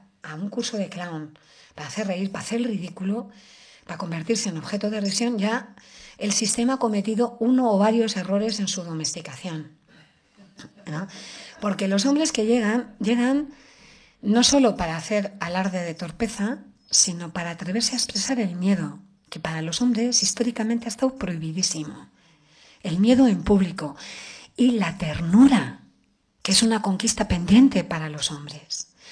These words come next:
Y las mujeres, eh, en clown, s-, venimos a expresar la mala leche, que para nosotros ha estado prohibidísima en público,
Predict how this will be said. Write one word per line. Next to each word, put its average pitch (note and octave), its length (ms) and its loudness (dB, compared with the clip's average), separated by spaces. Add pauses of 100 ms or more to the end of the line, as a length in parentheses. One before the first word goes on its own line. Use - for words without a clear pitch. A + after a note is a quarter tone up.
(380)
Y B3 120 4
las C4+ 220 6
mujeres, A#3 760 6 (640)
eh, F#3 760 -2 (280)
en E3+ 180 -4
clown, A3+ 640 2
s-, - 200 2
venimos A#3+ 380 4
a B3+ 40 4
expresar A#3 400 0
la G3 120 4
mala A3+ 220 4
leche, G3+ 320 2
que E3 140 -10
para F3 120 -4
nosotros A#3 380 -4
ha C4+ 40 -2
estado C#4 540 -2 (200)
prohibidísima G3+ 760 0
en F3+ 100 -6
público, G#3 540 0